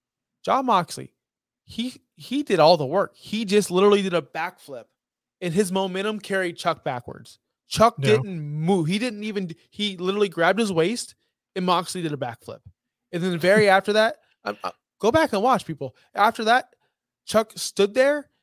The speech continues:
Speaker 1: and he stood there like a board, and someone did, like, a backbreaker thing on him, and he just stood there and did this.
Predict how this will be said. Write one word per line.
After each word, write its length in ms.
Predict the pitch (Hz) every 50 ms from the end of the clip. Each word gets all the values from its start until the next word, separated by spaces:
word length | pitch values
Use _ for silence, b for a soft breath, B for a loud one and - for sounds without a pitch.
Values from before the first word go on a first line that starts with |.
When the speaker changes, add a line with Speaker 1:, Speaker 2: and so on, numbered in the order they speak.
| _ _ _ _ -
Speaker 1:
and 100 | 185 180
he 120 | 190 202
stood 260 | 175 - - - 202 185
there 120 | 220 220
like 140 | 226 233 226
a 40 | 226
board, 420 | 190 - 175 165 151 156 165 170 _ _ _ _ _ -
and 120 | 175 160
someone 280 | - 196 196 196 196 185
did, 60 | 175
like, 140 | 175 175 -
a 60 | 160
backbreaker 720 | 143 - - 170 175 185 _ - - 185 180 - 185 170
thing 160 | - 196 196
on 160 | 196 202 208 214
him, 100 | 208 180
and 80 | 165
he 60 | 170
just 180 | 175 175 160 -
stood 120 | - 175 170
there 80 | 190
and 100 | 190 196
did 120 | 208 220 196
this. 340 | 190 196 208 - - _